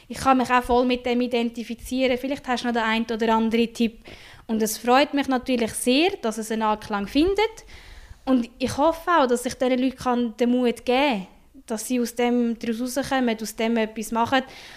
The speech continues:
und wie wieder in ihr eigenes schönes Leben zurückfinden.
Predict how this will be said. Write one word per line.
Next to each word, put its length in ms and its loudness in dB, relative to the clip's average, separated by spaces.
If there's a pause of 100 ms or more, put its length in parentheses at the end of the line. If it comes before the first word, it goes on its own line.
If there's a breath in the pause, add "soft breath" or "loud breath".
(180 loud breath)
und 340 0
wie 160 2
wieder 340 4
in 180 -2
ihr 320 2
eigenes 440 -2
schönes 240 0
Leben 260 -2
zurückfinden. 600 -6